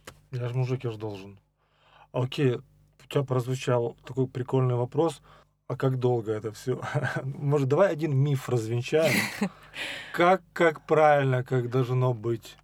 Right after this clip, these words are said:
Speaker 2: Если мы говорим о самом половом акте, то есть от момента проникновения и до оргазма,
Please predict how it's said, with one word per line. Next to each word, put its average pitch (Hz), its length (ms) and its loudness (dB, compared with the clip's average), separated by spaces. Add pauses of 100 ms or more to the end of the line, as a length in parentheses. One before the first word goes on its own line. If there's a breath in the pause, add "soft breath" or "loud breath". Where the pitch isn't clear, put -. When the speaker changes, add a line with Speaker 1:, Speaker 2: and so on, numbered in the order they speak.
(420 loud breath)
Speaker 2:
Если 277 280 4
мы 233 120 0
говорим 226 480 0
о - 60 2
самом 226 320 2
половом 208 380 2
акте, 262 200 2
то - 80 -6
есть 202 120 -2
от 202 120 -4
момента 208 380 0
проникновения 196 840 0
и - 140 -6
до 190 200 0
оргазма, 156 580 -2